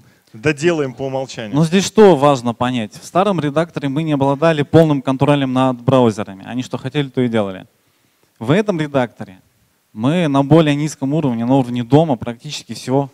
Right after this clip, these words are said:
Speaker 2: контролируем. То есть теперь мы можем контролировать, какая реакция будет на нажатие Enter. И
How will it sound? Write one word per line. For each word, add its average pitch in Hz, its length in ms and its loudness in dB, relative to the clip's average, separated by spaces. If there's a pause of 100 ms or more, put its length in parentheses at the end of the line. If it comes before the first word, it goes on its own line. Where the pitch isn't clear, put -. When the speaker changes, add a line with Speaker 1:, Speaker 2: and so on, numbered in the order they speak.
Speaker 2:
контролируем. 127 600 -4 (480)
То 131 60 -2
есть 127 100 -6
теперь 160 220 0
мы 165 240 4
можем 170 360 4
контролировать, 135 720 -2
какая 131 460 -4 (280)
реакция 143 360 -4
будет 123 160 0
на 123 60 -4
нажатие 120 480 -2
Enter. 113 480 -4 (1600)
И 143 480 -4